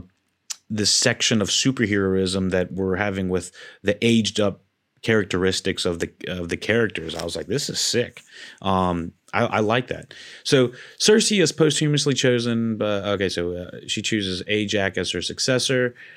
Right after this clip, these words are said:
Uh, sorry, A-, Ajak chooses Cersei as her successor, um, to prepare for the emergence, um, from Ashram. He's gotta basically be birthed through the fucking planet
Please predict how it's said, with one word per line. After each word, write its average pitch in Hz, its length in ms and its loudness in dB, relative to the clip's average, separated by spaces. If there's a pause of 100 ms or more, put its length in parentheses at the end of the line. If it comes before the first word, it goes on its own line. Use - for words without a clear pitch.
(540)
Uh, 92 680 -6
sorry, 113 400 0
A-, 120 220 -2
Ajak 131 520 0
chooses 98 380 0
Cersei 85 640 -4
as 85 260 -8
her 90 140 -6
successor, 85 640 -6 (380)
um, 87 280 -2
to 87 80 -4
prepare 87 420 -2
for - 140 -6
the 85 160 0
emergence, 82 640 -4 (400)
um, 82 440 -2
from 78 260 -4
Ashram. 85 600 -2
He's 98 220 0
gotta 104 240 2
basically 98 500 2
be 98 220 -2
birthed 127 720 0
through 156 240 4
the 131 220 2
fucking 170 800 0
planet 123 800 0